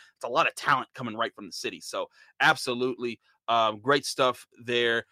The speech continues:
on for Cam Heyward. We look forward to seeing him continue that dur-, throughout the year. But Tony, thanks so much for doing this show as always. It's always a pleasure to have you on a Tony Tuesday.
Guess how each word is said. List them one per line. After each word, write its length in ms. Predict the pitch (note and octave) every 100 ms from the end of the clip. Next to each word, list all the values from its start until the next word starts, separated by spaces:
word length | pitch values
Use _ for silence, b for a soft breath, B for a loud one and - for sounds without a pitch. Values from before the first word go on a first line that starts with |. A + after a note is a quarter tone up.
| _ -
on 200 | A#2 A2
for 120 | A#2
Cam 260 | B2+ A#2
Heyward. 300 | A2 A#2 A2+
We 80 | G#2+
look 160 | A#2 A#2+
forward 220 | B2 A#2
to 80 | G#2+
seeing 320 | - A#2 A2
him 280 | A2+ A2+ G#2+
continue 460 | - A#2 B2+ A2 A2
that 240 | A2 A2 -
dur-, 200 | A#2 A2
throughout 240 | - A2 G#2+
the 60 |
year. 180 | G#2+ A2
But 160 | A2+ -
Tony, 300 | G3+ A#3 C#3+
thanks 260 | D#3 F3
so 80 | D#3+
much 140 | E3+
for 140 | - C3
doing 300 | D3+ E3+ D#3
this 120 | D3+
show 280 | - D3+ C#3+
as 100 | - G#2
always. 440 | C3 C#3+ D3 C3+
It's 120 | G#2
always 160 | A#2+ A2+
a 40 |
pleasure 240 | - B2+ A#2
to 60 |
have 140 | A#2 A2+
you 160 | A#2
on 80 | G#2
a 40 |
Tony 300 | - C3 B2
Tuesday. 400 | A#2 C3 A#2+ A#2+